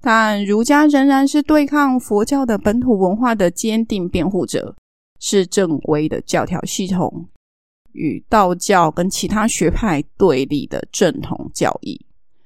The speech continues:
至于与印度相连的佛教，佛教所带出来的制度是因果报应的法则。廖文奎称此为非个人主义的法律主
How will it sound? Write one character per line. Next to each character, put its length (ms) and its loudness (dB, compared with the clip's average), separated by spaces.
至 260 0
于 240 2
与 360 0
印 240 0
度 260 2
相 240 -2
连 120 2
的 80 0
佛 220 -8
教， 380 -4
佛 220 2
教 260 4
所 160 0
带 180 2
出 120 0
来 120 4
的 120 4
制 180 -2
度 220 2
是 160 -4
因 320 -4
果 280 -2
报 260 4
应 120 -2
的 80 -8
法 300 -10
则。 320 -10
廖 220 2
文 160 2
奎 300 2
称 240 -4
此 260 -2
为 280 -2
非 460 2
个 280 2
人 260 0
主 280 -6
义 180 -6
的 220 -6
法 380 -4
律 220 -2
主 160 -12